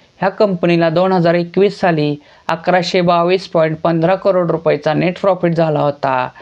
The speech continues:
तोच नेट प्रॉफिट दरवर्षी वाढत वाढत दोन हजार पंचवीस साली दोन हजार नव्याण्णव पॉइंट पंचेचाळीस करोड रुपये झालेला आहे. त्यामुळेच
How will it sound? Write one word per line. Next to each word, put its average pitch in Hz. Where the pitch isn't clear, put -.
तोच 220
नेट 196
प्रॉफिट 156
दरवर्षी 185
वाढत 160
वाढत 156
दोन 185
हजार 160
पंचवीस 175
साली 151
दोन 180
हजार 160
नव्याण्णव 165
पॉइंट 151
पंचेचाळीस 180
करोड 165
रुपये 147
झालेला 131
आहे. 123
त्यामुळेच 208